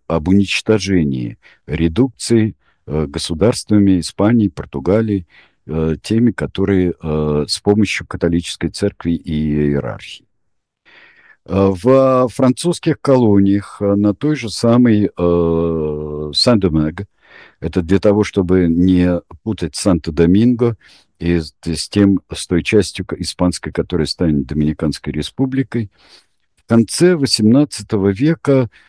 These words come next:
э, ситуация, э, такая, что существует, э, в основном, э, мулаты, э, которые освобождаются.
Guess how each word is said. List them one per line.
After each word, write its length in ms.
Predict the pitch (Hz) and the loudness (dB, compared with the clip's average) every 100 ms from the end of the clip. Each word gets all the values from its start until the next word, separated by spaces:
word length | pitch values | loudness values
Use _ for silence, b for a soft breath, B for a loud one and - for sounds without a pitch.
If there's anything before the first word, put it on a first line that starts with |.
| b _ | b _
э, 640 | 87 98 98 95 92 90 92 | -2 2 2 2 0 0 -2
ситуация, 960 | - 98 123 135 139 - 127 120 120 98 b b b - | -4 -6 0 2 0 0 4 4 4 -2 b b b -4
э, 340 | 98 98 98 | 0 2 0
такая, 380 | 127 113 85 80 | -2 -2 0 -2
что 200 | - 95 | -2 -6
существует, 920 | - 101 - 107 - 156 151 135 - _ _ - | -4 -6 -4 -6 -2 2 2 0 -6 _ _ -2
э, 320 | 92 87 87 80 _ _ _ _ _ _ _ _ _ - | 0 2 0 -4 _ _ _ _ _ _ _ _ _ -8
в 140 | 76 | -6
основном, 800 | 87 104 104 113 110 90 78 73 | -4 0 2 4 4 2 0 -4
э, 40 | - | -8
мулаты, 1080 | - 82 82 82 107 113 80 71 - 92 101 - b b b b - | -6 -2 0 0 0 0 -2 -2 -6 -6 -6 -8 b b b b -10
э, 240 | 82 92 - | -4 -2 -2
которые 540 | 101 - 110 98 95 | -2 0 2 4 2
освобождаются. 1300 | - 95 - 98 95 92 85 90 87 87 - 90 87 | 0 -4 0 0 2 0 0 0 2 -2 -8 -12 -14